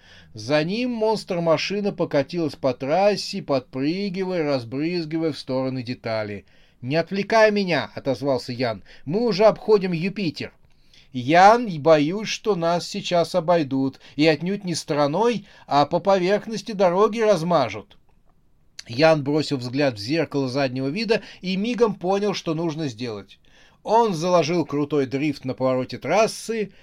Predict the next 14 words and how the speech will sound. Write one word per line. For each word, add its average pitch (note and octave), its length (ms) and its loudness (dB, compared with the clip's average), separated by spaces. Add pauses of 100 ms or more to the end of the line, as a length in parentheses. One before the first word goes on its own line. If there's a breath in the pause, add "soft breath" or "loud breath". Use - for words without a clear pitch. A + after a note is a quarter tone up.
(160 soft breath)
громадный C#3+ 680 2
чугунный C#3+ 540 -2
шар, C#3 500 2
свирепо C3 600 -4
гудя, C3+ 400 0
пронесся B2+ 640 -6
мимо E3 560 -4 (300 loud breath)
и, D3 180 0
снеся D#3+ 540 0
ограждение, D3+ 920 0
вылетел C#3+ 720 0
в - 80 -12
космическое A2 880 -12
пространство. - 840 -18